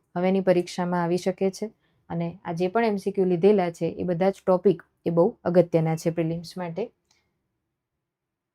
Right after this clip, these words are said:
હવે સી સી ઈની જે ગ્રુપ એ અને બીની પરીક્ષા આવી રહી છે,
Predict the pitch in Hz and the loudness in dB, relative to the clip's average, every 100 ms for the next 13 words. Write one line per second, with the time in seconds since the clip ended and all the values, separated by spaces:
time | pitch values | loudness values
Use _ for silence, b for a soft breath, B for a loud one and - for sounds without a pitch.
0 | _ _ - 202 208 - _ _ _ _ | _ _ -2 0 -2 -6 _ _ _ _
1 | _ _ _ - 220 196 233 226 208 202 | _ _ _ -6 -4 0 0 2 0 2
2 | 202 196 190 190 _ 208 214 190 190 180 | 0 2 2 0 _ 4 4 4 0 -2
3 | 190 190 175 175 - 180 170 170 170 165 | -2 -2 -4 -4 -2 0 0 0 -2 -2
4 | 190 | -8